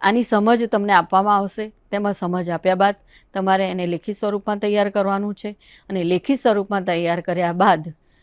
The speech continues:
પછી તમારે એને પાઠ આપવાની પ્રક્રિયા અહીંયા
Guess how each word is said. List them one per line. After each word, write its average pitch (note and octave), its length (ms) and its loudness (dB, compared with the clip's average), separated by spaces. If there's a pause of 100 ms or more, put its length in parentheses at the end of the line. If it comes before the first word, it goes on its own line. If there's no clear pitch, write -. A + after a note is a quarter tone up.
(120)
પછી G#3 300 0
તમારે F#3 580 0
એને F3+ 400 -4 (240)
પાઠ F#3+ 260 2
આપવાની F3+ 340 -2
પ્રક્રિયા F3+ 520 -8 (380)
અહીંયા F3 340 -6